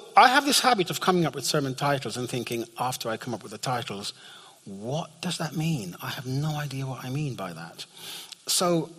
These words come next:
this is a journey, I think, in, um, self-discourse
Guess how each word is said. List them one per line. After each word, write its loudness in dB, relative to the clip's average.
this 2
is 2
a 4
journey, 4
I -4
think, -6
in, 2
um, -6
self-discourse 2